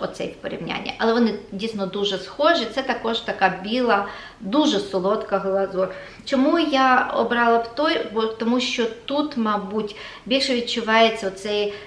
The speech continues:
синтетичної ванілі, а там все ж таки в Монталі більш гір-, е, відчувається якась гірчинка така ванілі. А, трошки темна сторона ванілі, така більш стильна чи що проявляється.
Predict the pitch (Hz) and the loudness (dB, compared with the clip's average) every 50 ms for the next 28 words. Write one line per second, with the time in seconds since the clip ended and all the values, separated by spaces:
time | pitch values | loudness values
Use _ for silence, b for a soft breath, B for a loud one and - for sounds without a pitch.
0 | B - - 220 214 - 208 202 - 240 240 240 - - - 226 220 220 220 214 | B -8 -6 -6 -4 -4 -6 -4 -2 -2 -2 0 0 0 0 0 2 2 2 0
1 | 214 - - 196 214 202 214 214 233 269 302 311 240 - - 185 190 190 - 226 | 0 -2 -4 -2 0 0 2 4 4 4 2 2 0 -2 -2 -4 -6 -4 -2 0
2 | 220 233 240 233 - - 208 208 208 - - 208 208 214 196 202 202 196 196 196 | 0 0 0 -2 -4 -6 -6 -6 -6 -6 -8 -8 -6 -6 -6 -4 -4 -4 -4 -2
3 | - 196 196 196 196 202 208 - - 185 175 185 185 185 190 185 185 - 196 180 | 0 0 0 0 0 -2 -4 -4 -4 -6 -6 -4 -4 -4 -4 -4 -6 -8 -10 -8
4 | - 202 196 - 196 196 180 - - - 180 - 185 185 185 190 185 185 - 175 | -8 -8 -6 -6 -6 -6 -6 -6 -6 -8 -8 -6 -2 0 0 0 0 -2 -6 -6
5 | 180 - 185 160 165 156 190 202 202 - - - 208 190 180 - - - - - | -4 -4 -6 -6 -6 -4 -4 -4 -4 -4 -4 -2 -2 -2 -2 -4 -8 -10 -10 -8
6 | - 180 180 185 175 175 175 175 170 170 - - - B B B B B B B | -8 -6 -6 -6 -6 -6 -6 -8 -8 -8 -8 -10 -10 B B B B B B B
7 | B B 180 180 175 170 - - - - - - 214 214 214 - - 185 - - | B B -4 -2 0 0 -2 -2 -4 -4 -2 0 0 0 -2 -4 -6 -6 -4 2
8 | - 233 220 247 226 208 208 202 - - 214 202 202 202 196 196 180 185 190 196 | 6 6 8 8 6 4 2 -2 -4 -4 -2 0 0 0 0 0 0 0 -2 0
9 | 196 190 180 175 170 185 - - - - - - 170 170 - - - - 208 254 | -2 -2 -2 -2 -2 -2 -4 -4 -8 -10 -8 -6 -6 -6 -6 -8 -6 0 2 2
10 | 240 - - - - - - - 220 226 226 196 180 175 170 - - 185 - - | 2 2 0 -4 -8 -4 2 4 4 4 4 2 0 -4 -6 -6 -8 -6 -4 -4
11 | - 202 202 - - - 185 180 185 185 180 180 170 170 170 - - - - 170 | -2 -2 -2 -2 -2 -2 0 0 -2 -2 -2 -2 -2 -2 -4 -6 -6 -4 -6 -6